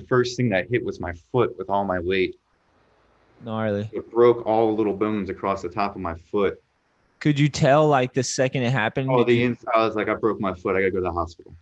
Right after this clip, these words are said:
Speaker 1: Like, instantly. I just knew. You know, and, like, Blake Johnson basically just picked me up and carried me to the fucking van.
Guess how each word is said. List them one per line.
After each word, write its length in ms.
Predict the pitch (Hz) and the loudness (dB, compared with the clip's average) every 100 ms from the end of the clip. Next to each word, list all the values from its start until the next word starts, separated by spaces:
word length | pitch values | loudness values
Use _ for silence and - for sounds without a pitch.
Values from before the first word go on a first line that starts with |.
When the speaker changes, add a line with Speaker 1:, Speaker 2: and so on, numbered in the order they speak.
| - | -20
Speaker 1:
Like, 100 | 85 _ | -20 _
instantly. 560 | 110 95 - 69 78 78 _ _ _ _ | -8 -8 -10 -10 -12 -14 _ _ _ _
I 100 | 92 | -10
just 220 | 92 85 | -8 -10
knew. 320 | 90 90 80 80 _ _ _ _ _ _ _ _ | -10 -8 -8 -12 _ _ _ _ _ _ _ _
You 120 | 104 98 | -8 -4
know, 180 | 92 | -4
and, 80 | 92 | -6
like, 200 | 82 80 | -8 -10
Blake 200 | 98 104 95 | -4 -4 -2
Johnson 460 | 101 95 90 98 | -2 -2 -4 -6
basically 420 | 90 87 - 87 | -4 -4 -4 -6
just 220 | 87 85 - | -6 -12 -8
picked 220 | - - | -8 -6
me 120 | 95 | -6
up 180 | 95 - | -6 -8
and 160 | 82 | -10
carried 260 | - 95 92 | -4 -2 -2
me 80 | 87 | -4
to 80 | 87 | -6
the 60 | 87 | -4
fucking 340 | 90 82 85 | -8 -6 -8
van. 400 | 90 87 82 | -8 -6 -8